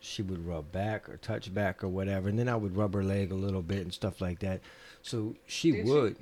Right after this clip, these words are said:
Speaker 1: yeah, she would, like, rub my arm and, like, rub her leg up and down my leg.
Speaker 2: Mm-hmm.
Speaker 1: But, I mean, that's the sexiest it really got. Like, I still, when we left there, was like, uh,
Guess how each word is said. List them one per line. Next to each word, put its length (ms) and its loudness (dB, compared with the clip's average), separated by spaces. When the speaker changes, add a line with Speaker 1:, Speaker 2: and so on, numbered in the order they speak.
Speaker 1:
yeah, 200 10
she 180 2
would, 180 4
like, 180 6
rub 240 2
my 140 2
arm 480 -4
and, 140 0
like, 240 0
rub 220 2
her 80 2
leg 300 2
up 120 -2
and 120 -2
down 220 0
my 160 0
leg. 400 0
Speaker 2:
Mm-hmm. 200 -8
Speaker 1:
But, 420 0
I 40 -4
mean, 140 0
that's 260 -2
the 120 -6
sexiest 880 -4
it 140 -4
really 260 0
got. 400 -2
Like, 220 -4
I 120 2
still, 640 4
when 180 0
we 120 2
left 400 0
there, 380 0
was 320 0
like, 360 2
uh, 720 -4